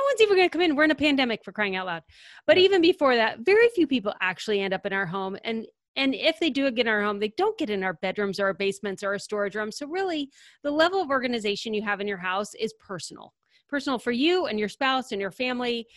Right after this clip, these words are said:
Speaker 1: and what degree of organization is enough for you to get out and have your time to read a book, take a bath, go for a walk, start a business, whatever you wanna do. Our house should function to that level of organization, not an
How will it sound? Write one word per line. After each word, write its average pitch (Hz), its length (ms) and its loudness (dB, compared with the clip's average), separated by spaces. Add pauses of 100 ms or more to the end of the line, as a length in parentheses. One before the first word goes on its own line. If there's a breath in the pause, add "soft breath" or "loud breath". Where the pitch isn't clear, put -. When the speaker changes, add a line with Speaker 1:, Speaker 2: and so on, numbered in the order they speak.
(180 loud breath)
Speaker 1:
and 226 260 0
what 285 180 2
degree 240 360 0
of 202 100 -2
organization 202 960 -2
is 220 180 -2
enough 208 680 -2 (360)
for 320 80 0
you 349 160 6
to 349 80 0
get 294 260 2
out 269 300 2
and 214 140 -2
have 254 280 -2
your 240 120 -2
time 226 420 -2
to 233 300 -6
read 226 220 -2
a 320 60 0
book, 320 460 0 (100)
take 247 200 -6
a 330 40 -6
bath, 277 380 0 (400)
go 277 140 4
for 339 160 -2
a 330 100 4
walk, 277 380 2
start 285 320 0
a - 20 -2
business, 254 420 -4
whatever 247 380 -2
you 247 160 -2
wanna 220 220 0
do. 214 360 0 (380 loud breath)
Our 269 100 2
house 311 320 -2
should 240 220 -8
function 233 640 -4
to 233 120 -4
that 220 280 -2
level 190 260 -2
of 180 140 -6
organization, 185 840 -6
not 226 200 0
an 220 120 -4